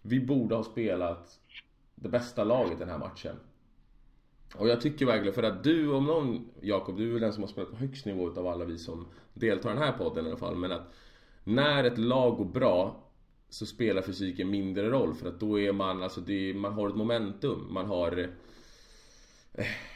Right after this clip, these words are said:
alltså, att man, man orkar ta de extra metrarna när det går bra, och sen så spe-, så då spelar det inte stor roll att man har varit borta på landslagsläger. Och jag, jag, jag tycker att vi verkligen, alltså,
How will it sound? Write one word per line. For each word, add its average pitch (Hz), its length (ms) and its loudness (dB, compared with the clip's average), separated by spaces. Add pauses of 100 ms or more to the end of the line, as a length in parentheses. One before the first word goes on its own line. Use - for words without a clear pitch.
(100)
alltså, 113 220 2
att - 200 -4
man, 117 300 4
man 135 140 6
orkar 135 360 4
ta 156 320 6
de 120 120 4
extra 117 320 2
metrarna 123 420 2
när 107 200 4
det 104 60 2
går 101 120 -2
bra, 110 260 2
och 92 180 -2
sen 110 300 0
så 107 400 -2
spe-, 113 300 -4
så 113 120 -4
då 113 120 -4
spelar 127 280 -2
det 127 60 -2
inte 120 140 -6
stor - 560 -6
roll 117 320 0
att - 140 -6
man 92 120 -2
har 87 60 -4
varit - 420 -6
borta - 260 -8
på 104 120 -6
landslagsläger. 82 960 -4 (680)
Och - 220 -8
jag, 120 360 8
jag, 104 200 2
jag 135 160 4
tycker 143 340 -2
att 110 120 0
vi 110 100 -2
verkligen, 107 520 0
alltså, 110 240 -4